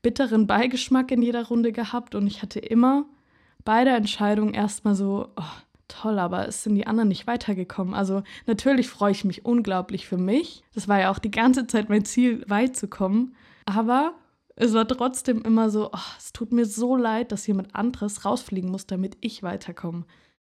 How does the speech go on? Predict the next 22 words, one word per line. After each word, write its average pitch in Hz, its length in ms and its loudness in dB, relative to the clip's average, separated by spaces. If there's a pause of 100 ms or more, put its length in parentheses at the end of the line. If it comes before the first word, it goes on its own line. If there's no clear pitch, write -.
(200)
Runde 285 240 4
zwei 285 300 2
fertig, 302 500 0
ich 254 160 -4
war 220 140 2
weiter, 240 480 2
Alex 185 300 -4
auch. 254 340 0 (300)
Wir 220 100 -2
sind 202 140 4
nach 190 200 -2
Hause 185 280 2
gefahren. 170 560 -6 (500)
So, - 220 -4
und 170 260 -8
dann 277 640 4
ging 233 220 4
das - 380 -2
ewig 190 420 -2
lange 175 400 -2
Warten 170 500 -4
los. 185 340 -6